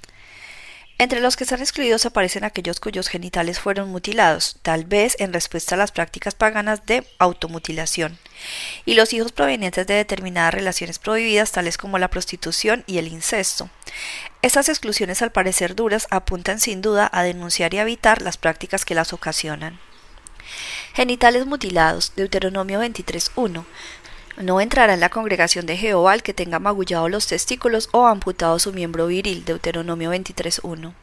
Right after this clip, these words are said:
Hijos de unión prohibida, Deuteronomio veintitrés dos. No entrará bastardo en la congregación de Jehová,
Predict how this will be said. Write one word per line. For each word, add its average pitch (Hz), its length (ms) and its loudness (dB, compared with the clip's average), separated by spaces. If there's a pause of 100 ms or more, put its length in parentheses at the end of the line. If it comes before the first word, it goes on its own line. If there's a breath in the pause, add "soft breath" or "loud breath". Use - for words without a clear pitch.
(840 loud breath)
Hijos 254 400 4
de 214 140 6
unión 185 380 0
prohibida, 175 680 0 (580 loud breath)
Deuteronomio 240 720 2
veintitrés 175 500 -4
dos. - 380 0 (480 loud breath)
No 196 180 4
entrará 240 380 6
bastardo 202 460 2
en 208 60 -2
la 196 120 2
congregación 165 640 -2
de 165 100 -2
Jehová, 190 500 4